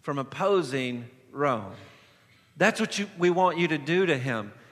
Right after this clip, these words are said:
Imagine the Jews standing there before the Roman government. "We want to see a crucifixion. We want to see bloody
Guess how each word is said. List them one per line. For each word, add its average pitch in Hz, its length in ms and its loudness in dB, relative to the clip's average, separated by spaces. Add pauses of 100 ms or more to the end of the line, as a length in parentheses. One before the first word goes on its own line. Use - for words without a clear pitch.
Imagine 175 540 4
the 151 100 0
Jews 165 460 2
standing 180 600 2
there 160 200 4
before 151 320 0
the 160 140 0
Roman 165 480 2
government. 160 580 2 (180)
"We 208 220 6
want 220 240 8
to 180 60 4
see 220 240 4
a 170 80 8
crucifixion. 180 1080 0 (600)
We 220 220 4
want 240 180 6
to 202 60 2
see 220 200 0
bloody 185 640 6